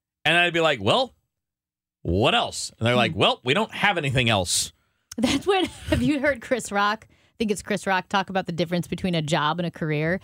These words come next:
Speaker 1: Yeah.
Speaker 2: <laughs> And he was like, when he was working at Long John Silver, he's like, "That was a job." He's like, "You've got nothing but time. You scrape the shrimp, you scrape the shrimp. You've got nothing but time." But with a career, you're always running out of time.
Speaker 1: Right.
Speaker 2: I mean, that was, it's kind of a funny definition. But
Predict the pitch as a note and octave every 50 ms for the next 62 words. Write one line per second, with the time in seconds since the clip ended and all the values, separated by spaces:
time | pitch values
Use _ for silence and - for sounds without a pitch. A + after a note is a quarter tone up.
0 | - - B2+ A#2 - - - A3+ A3+ - - F#4 - - F#4+ - F#4+ - - E4
1 | D4+ C4+ C#4 - - - - - - - C4 A3+ A#3 C#4 C4+ B3 A3+ A3+ A#3+ A3+
2 | A#3+ A3+ G#3+ G3 - F#3+ F#3+ G#3 A#3 A3 G#3 G3+ F#3 F#3 F3+ - - G3 G3 F#3+
3 | G#3+ G3+ G3+ G3+ G3+ G3 F#3 A3 A3 G#3 A3 G3+ G3+ F3 G3 G3+ G3 G3+ G#3 G#3+
4 | G#3+ - - _ - G#3+ F#3+ F#3+ - C#4+ C4 A3+ B3 G3+ F#3 G#3+ A3+ C4 C#4 -
5 | E4 D4+ C#4+ D4+ D4+ - C#4+ C#4 B3 G#3+ F#3 F3 E3+ E3+ E3+ - - - G#3+ A#3+
6 | C4+ C4+ - D4+ D4 - - A#3 D4+ D4 A#3 - G3 G#3 A3 - - A3+ - C#4
7 | C#4+ - - C4+ B3 - C#4+ B3 G3+ F#3 F#3+ A3+ A3+ G#3+ A#3 A3+ G3+ G#3+ A3+ A3
8 | A3 A3+ A3 G#3 G#3 - A3+ A3 G#3+ G3+ F#3 F#3 - - - - - _ - A3
9 | G3+ A3+ G3+ - A3+ A3+ G#3+ A#3+ C#4+ D#4+ D4+ C4 A3+ A3 G#3+ - - - A#3 B3+
10 | C4 C4 B3 A3 F#3+ F#3 G#3+ G#3+ G#3 A3 G#3+ G#3 G3 F#3+ F#3 F#3 F3 F3+ - G#3
11 | F3+ E3+ F3 G#3 G#3+ A3 - G3 G3 F#3 E3 A3+ A#3 A#3 B3 A#3 G#3+ A3+ A3+ A#3
12 | A#3 A#3 A#3 - - D4 C4+ B3 A#3 A3+ - A#3+ A3+ A3 A3 F#3+ G#3+ F#3+ - G#3
13 | G3+ G3 G3 - - F#3+ F3 F3 E3+ F3+ G3+ F#3 F3+